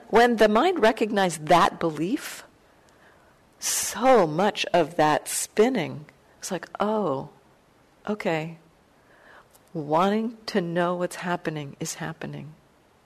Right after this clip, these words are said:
And there was a, a deep kind of relaxation that happened as I saw that belief. I didn't, I didn't know, I didn't, I didn't figure it out, but,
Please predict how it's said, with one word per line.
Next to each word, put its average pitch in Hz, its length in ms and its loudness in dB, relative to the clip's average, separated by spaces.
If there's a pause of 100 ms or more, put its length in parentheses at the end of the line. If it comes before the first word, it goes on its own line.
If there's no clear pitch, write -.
(1040)
And 185 120 -8
there 175 80 -2
was 175 140 -4
a, 170 100 -2 (140)
a 170 60 -2
deep 208 600 -2 (480)
kind 180 200 0
of 160 120 -2
relaxation 151 880 0 (160)
that 151 260 0
happened - 540 -6
as 175 140 2
I 170 80 0
saw 196 600 2 (220)
that 151 460 2 (380)
belief. 151 520 -2 (240)
I 208 60 6
didn't, 302 420 2 (200)
I 220 100 6
didn't 285 300 4
know, 202 440 6
I 175 100 8
didn't, 202 280 2
I 180 40 4
didn't 170 240 2
figure 170 320 2
it 147 100 2
out, 185 380 2
but, 190 200 2